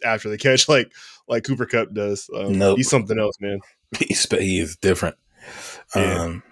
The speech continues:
Speaker 2: and then
Speaker 1: At
Speaker 2: last
Speaker 1: all
Speaker 2: week
Speaker 1: depths too of the field, like, he's, he's
Speaker 2: Oh,
Speaker 1: a
Speaker 2: yeah.
Speaker 1: threat, so.
Speaker 2: Uh, Kyler finished the game thirty-two for forty-nine with two picks.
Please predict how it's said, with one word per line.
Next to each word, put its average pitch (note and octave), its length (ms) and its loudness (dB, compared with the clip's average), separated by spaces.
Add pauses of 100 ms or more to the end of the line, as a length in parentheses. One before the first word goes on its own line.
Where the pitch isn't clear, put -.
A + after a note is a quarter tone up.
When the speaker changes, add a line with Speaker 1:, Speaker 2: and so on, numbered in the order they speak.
(440)
Speaker 2:
and G2 240 -2
then G2 140 0
Speaker 1:
At F#2 80 -2
Speaker 2:
last A#2+ 220 6
Speaker 1:
all C3 100 8
Speaker 2:
week B2 100 4
Speaker 1:
depths B2 320 2 (100)
too A#2+ 220 2
of G2+ 140 -4
the G2+ 60 -10
field, G#2+ 340 -2
like, G2+ 160 -4
he's, G#2+ 160 -2
he's G#2+ 220 -4
Speaker 2:
Oh, - 80 4
Speaker 1:
a D3 40 6
Speaker 2:
yeah. A2 100 4
Speaker 1:
threat, G2 220 0
so. G2 240 0 (1500)
Speaker 2:
Uh, G#2+ 260 -6
Kyler C3 360 2
finished B2 260 -2
the A#2+ 80 -2
game A#2 220 2
thirty-two B2+ 720 2
for - 180 2
forty-nine A2 580 4
with E2+ 140 -6
two D#3 140 0
picks. - 440 0